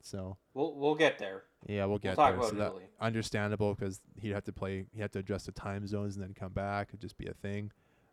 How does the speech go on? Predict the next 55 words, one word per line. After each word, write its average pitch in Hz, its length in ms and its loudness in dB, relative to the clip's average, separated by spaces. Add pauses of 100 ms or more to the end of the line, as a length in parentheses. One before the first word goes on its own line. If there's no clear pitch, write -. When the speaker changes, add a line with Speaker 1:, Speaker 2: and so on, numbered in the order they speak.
Speaker 1:
Uh, 76 160 -8
Alek 117 320 2
Manoah 104 360 2
also 101 420 -2
passed 101 420 -4
on 101 140 -2
Team 104 200 -6
U 101 140 -2
S 101 200 -4
A 107 260 0
so - 120 -10
that 98 60 -6
he 101 80 -6
could 92 140 -10
focus 101 360 -6
more 98 140 -4
on 98 60 -4
the 95 60 -6
Blue 98 200 -4
Jays. 98 320 -4
The 101 100 -8
quote 123 220 2
from 120 140 -6
him 110 120 0
was 104 140 -2
something 101 380 -6
like, 98 300 -6 (460)
uh, 98 260 0
"I 104 40 2
wanna 110 220 4
make 110 180 0
sure 107 180 0
that 101 140 -2
those 98 180 -2
twenty 104 340 -2
innings 98 280 -4
go 101 180 0
towards, 95 560 -4
like, 92 220 -10
this 104 180 -2
team 113 240 -4
late 113 240 2
in 120 60 -6
the 120 100 -4
season." 117 420 -2
He 131 80 2
didn't 131 320 10
wanna 110 340 4
Speaker 2:
Yeah, 113 140 -2
yeah. 101 60 0
Speaker 1:
give 101 100 0
up 98 140 0
any 101 280 -2
of 101 120 0
his 95 540 -4